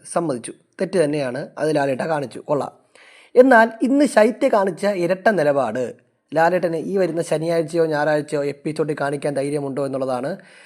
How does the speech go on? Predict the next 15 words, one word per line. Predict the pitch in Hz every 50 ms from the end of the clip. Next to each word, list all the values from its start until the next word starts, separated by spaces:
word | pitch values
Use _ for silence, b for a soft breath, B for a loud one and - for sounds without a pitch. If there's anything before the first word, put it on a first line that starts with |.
| B B B B -
Bigg | 160 180 156 185
Boss | 208 208 - -
പ്രേക്ഷകർ | 160 143 - - 135 147
ചോദിക്കുന്നത്. | - 156 135 135 123 117 101 92 - - B B B B - 202
കാര്യം | 226 247 262 254
മറ്റൊന്നുമല്ല, | 226 214 226 220 220 185 147 139 139 139 170 B B B B B
ഇന്നലെ | - 233 254 269 262 262 254 -
കലാഭവൻ | 208 196 208 220 226 214 233 233
സരിക | - - 180 165 160 160 165 160 - -
അവിടെ | 175 - 208
കൂടിയിരുന്ന് | - - 165 170 175 180 156 143 135 139 151 151
നമ്മുടെ, | 139 139 143 139 143 139 143 151 b b b b b b b b -
ഏഹ്, | 135 139 139
രേണു | 151 156 170 202 214 -
സുധിയെ | 185 156 156 175